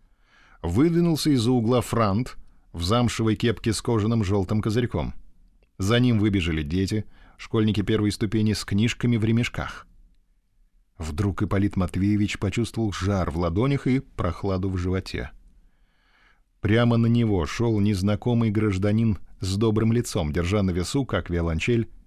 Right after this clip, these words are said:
стул. Ипполит Матвеевич, которым неожиданно овладела икота,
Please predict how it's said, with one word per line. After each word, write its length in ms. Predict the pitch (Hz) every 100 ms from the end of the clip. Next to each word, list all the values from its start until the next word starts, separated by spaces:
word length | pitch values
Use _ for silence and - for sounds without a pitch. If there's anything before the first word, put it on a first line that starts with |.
| - - _ _
стул. 640 | - - - - 135 85 69 - - - - _ _ _ _ _ _
Ипполит 380 | 101 110 135 147
Матвеевич, 680 | 107 - 101 98 110 - - - - _ _
которым 420 | - 92 120 117
неожиданно 680 | 107 120 101 131 120 117 117 -
овладела 640 | 120 101 110 101 107 95 82
икота, 460 | - 104 98 139